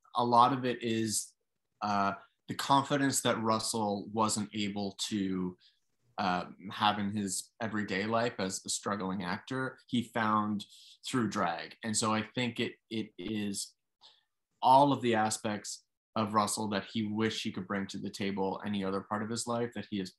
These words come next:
finally able to, um, through drag. So it's, it's all of the other hidden layers, um, to him, mainly his confidence.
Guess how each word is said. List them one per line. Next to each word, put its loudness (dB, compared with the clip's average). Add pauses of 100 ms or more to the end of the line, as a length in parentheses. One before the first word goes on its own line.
(140)
finally 2
able -6
to, -8 (380)
um, -6 (920)
through 2
drag. -4 (100)
So 0
it's, -2
it's -8
all 8
of -2
the 0
other -2
hidden 0
layers, -4 (360)
um, -6 (880)
to -4
him, -6 (100)
mainly 0
his -8
confidence. -14